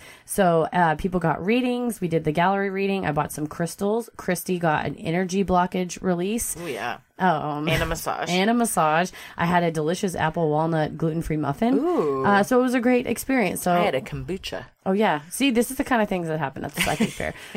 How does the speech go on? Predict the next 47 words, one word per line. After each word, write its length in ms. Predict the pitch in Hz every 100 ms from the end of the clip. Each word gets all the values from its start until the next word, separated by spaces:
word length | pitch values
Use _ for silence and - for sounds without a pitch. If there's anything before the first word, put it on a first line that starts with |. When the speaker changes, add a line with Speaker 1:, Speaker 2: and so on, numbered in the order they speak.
| -
Speaker 1:
So, 240 | 247 233 226
Christy, 320 | 240 226 226
tell 200 | 214 214
us 120 | 220
about 300 | 214 202 185
your, 260 | 185 185 -
uh, 320 | 175 170 156
the 140 | 175
readings 320 | 170 214 233 160
that 120 | -
you 100 | 147
got. 260 | 143 - - - - - _ _ 165
Speaker 2:
The, 480 | 180 196 196 190 -
I, 220 | 175 -
so 480 | - 180 170 165 - -
Sylvia 460 | - 185 180 233 254
was 400 | 269 277 269 -
booked, 480 | 165 123 - - - _ _ -
but 120 | 190
I 120 | 185
also 280 | 190 233 269
wanted 200 | 240 202
Speaker 1:
I 20 |
got 160 | 208 165
in 140 | 156
to 60 | 147
see 160 | - 143
Sylvia. 300 | 165 160 196
Speaker 2:
which 200 | 196 220
was, 340 | 190 175 175
if 240 | 156 -
you 100 | 180
listen 260 | 170 170 196
to 60 | 202
our 120 | 220
first, 500 | 190 156 156 - - _
first 260 | - 170 -
time 140 | 175
we 80 | 151
went, 240 | 143 139 131
we 80 | 147
both 240 | 139 135
went 120 | 185
to 60 | 190
Sylvia. 360 | 160 139 139
She's 220 | 131 143 -
fantastic. 640 | 190 190 143 - 147